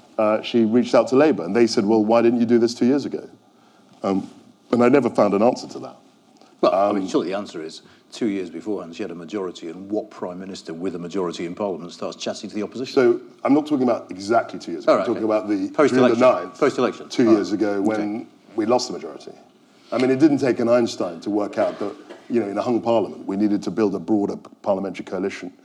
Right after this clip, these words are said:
Speaker 1: if we were going to get anything through.
Speaker 2: Do you, do you accept the fact that there is a danger inherent in the way some of your colleagues are talking about the civil service?
Speaker 1: Um, I think a lot of that has stopped.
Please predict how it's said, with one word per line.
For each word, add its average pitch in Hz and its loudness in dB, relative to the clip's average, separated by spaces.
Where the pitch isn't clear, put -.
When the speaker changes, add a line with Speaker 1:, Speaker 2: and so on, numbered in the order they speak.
Speaker 1:
if 120 -4
we 104 2
were 98 0
going 95 0
to 87 -8
get 92 -2
anything 90 -6
through. 90 -4
Speaker 2:
Do 240 2
you, 269 2
do 202 -2
you 247 2
accept - -2
the 156 -4
fact 160 0
that 131 -4
there 139 2
is 127 0
a 120 0
danger 113 -2
inherent 107 -6
in 101 -6
the 101 -4
way 98 -4
some - -6
of 98 -6
your 98 -4
colleagues 90 -10
are 87 -14
talking 92 -12
about 85 -10
the 78 -12
civil 82 -16
service? 82 -16
Speaker 1:
Um, 123 2
I 139 -4
think 254 -2
a - 0
lot 151 6
of 123 2
that 110 4
has 98 -4
stopped. - -6